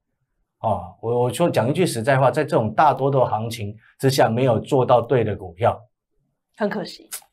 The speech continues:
Speaker 1: 这一辈子真的是白做了。
Speaker 2: <gasps> 哇，这么狠。
Speaker 1: 真的，因为那个行情是很难得一见的啊，
Speaker 2: 哦。
Speaker 1: 你什么时候看台股要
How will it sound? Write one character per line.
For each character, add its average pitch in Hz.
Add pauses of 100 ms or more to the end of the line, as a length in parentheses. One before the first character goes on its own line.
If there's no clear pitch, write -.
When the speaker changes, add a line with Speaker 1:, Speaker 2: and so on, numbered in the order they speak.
(520)
Speaker 1:
这 -
一 156
辈 156
子 123
真 139
的 135
是 135
白 98
做 101
了。 87
Speaker 2:
<gasps> -
哇， 453 (360)
这 480
么 226
狠。 214
Speaker 1:
真 240
的， 196
因 240
为 233
那 220
个 202
行 160
情 160
是 202 (280)
很 127
难 143
得 160
一 165
见 165
的 147
啊， 147
Speaker 2:
哦。 147
Speaker 1:
你 190
什 175
么 160
时 180
候 208
看 196
台 196
股 170
要 196